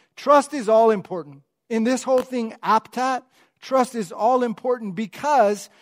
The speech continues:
trust is the act or the action through which the Holy Spirit moves. He's gonna move through the person who trusts him, who has faith in him. That's how you started your whole life in the Spirit.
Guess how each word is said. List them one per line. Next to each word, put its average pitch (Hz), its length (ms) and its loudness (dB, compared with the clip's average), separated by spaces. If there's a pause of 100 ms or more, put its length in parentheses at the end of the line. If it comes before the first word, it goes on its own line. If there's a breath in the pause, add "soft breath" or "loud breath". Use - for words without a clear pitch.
(180 soft breath)
trust 285 560 0
is 226 200 -8
the 226 260 -10
act 269 640 -2 (500)
or 214 140 0
the 233 180 -2
action 254 640 -2
through 269 320 -6
which 277 420 -6
the 233 120 0
Holy 254 380 0
Spirit 269 380 -6
moves. 254 720 -4 (880)
He's 240 160 -4
gonna 247 240 0
move 254 460 2
through 277 120 -8
the 254 120 -2
person 247 520 -4 (380)
who 208 180 -4
trusts - 760 -2
him, 147 420 -8 (460)
who 220 120 0
has 214 360 0
faith - 600 0
in 208 240 -6
him. 175 300 -6 (480 soft breath)
That's 262 200 0
how 277 140 -2
you 269 180 -2
started 285 440 0
your 269 100 -2
whole 277 240 0
life 339 320 2
in 262 80 -4
the 208 100 -4
Spirit. 156 440 -8